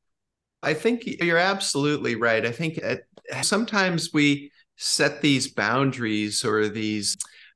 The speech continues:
barriers between us as patients and providers or hospitals and health systems and patients.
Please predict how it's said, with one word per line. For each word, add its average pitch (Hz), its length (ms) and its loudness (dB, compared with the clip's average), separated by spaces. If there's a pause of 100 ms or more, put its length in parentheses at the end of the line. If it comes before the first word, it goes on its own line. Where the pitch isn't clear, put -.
barriers 143 640 2
between 147 640 -2
us - 420 -4 (680)
as 139 260 0
patients 131 800 -2
and 110 180 -4
providers 117 840 0
or 95 160 -2
hospitals 120 880 -2
and 92 120 -6
health 113 280 -2
systems 117 680 0
and 110 180 -4
patients. 120 600 -4